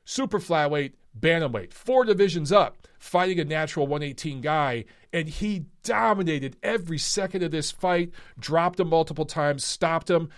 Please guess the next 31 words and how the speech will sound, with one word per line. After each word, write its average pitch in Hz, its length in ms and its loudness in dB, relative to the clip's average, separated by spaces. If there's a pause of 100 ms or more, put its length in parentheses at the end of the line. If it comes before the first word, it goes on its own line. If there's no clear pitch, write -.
(140)
with 135 160 -2
a 139 100 -2
great, 143 480 -4 (220)
uh, 139 120 -2
right 156 220 -2
hand 151 260 -2
knockout. 151 480 0 (380)
And 170 380 2
I've 160 200 0
seen 226 460 -4
some 190 300 -2
of 185 80 0
the 170 120 -2
hate 165 360 0
starting 160 500 -2
already 156 640 2
on 139 120 -2
social 143 400 -4
media 135 380 -2
with 123 220 -2
Naoya 123 400 -4
Inoue. 107 440 -4 (480)
There 151 120 4
are 143 60 0
people 185 300 0
out 175 160 2
there 170 100 -2
that 147 140 0
think 160 240 -4
he's 127 180 -2
overrated. 143 720 0